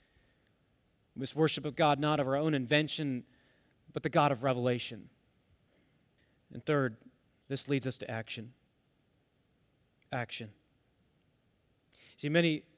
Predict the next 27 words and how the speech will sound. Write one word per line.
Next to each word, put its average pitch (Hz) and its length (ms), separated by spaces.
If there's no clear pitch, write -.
people 151 320
feel 160 320
that 120 220
the 120 240
teaching 156 560
that 135 140
the 135 80
scripture 160 400
gives 139 280
here 160 260
about 123 320
foreknowledge 147 540
and 131 120
predestination, 139 760
like, 120 180
puncture 170 460
the 120 140
gas 165 420
tank 156 360
of 113 160
the 123 160
engine 151 320
that 127 100
should 131 160
fuel 143 240
missions 139 580
and 110 180